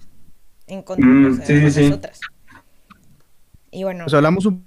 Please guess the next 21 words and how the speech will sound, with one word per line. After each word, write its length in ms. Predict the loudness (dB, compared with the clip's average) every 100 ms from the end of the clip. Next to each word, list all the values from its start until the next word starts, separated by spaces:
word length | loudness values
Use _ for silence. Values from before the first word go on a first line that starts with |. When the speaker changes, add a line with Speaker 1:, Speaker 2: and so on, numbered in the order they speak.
| -6
Speaker 1:
Ajá. 100 | -6
Speaker 3:
poquito 260 | -4 -2
el 240 | 0 0 -4
episodio, 560 | -4 -8 -6 -6 -6
el 100 | -6
episodio 420 | -6 -6 -6 -4 -4
pasado, 380 | -6 -4 -4 -4
¿verdad? 180 | -4
Estamos 280 | -4 -4 -4
diciendo 400 | -4 -4 -4 -6
que 240 | -6 -6 -6
la 60 | -8
energía 340 | -8 -8 -4
nuclear 580 | -4 -4 -4 -2 -4 -8 _ _ _ -8
realmente 420 | -2 -2 -4 -6
se 120 | -4
muere 400 | -2 -2 -4 -6 -4
muy, 420 | -2 -2 -2 -2
muy, 200 | -2 -2
muy 140 | -4
poquita 440 | -6 -10 -10 -12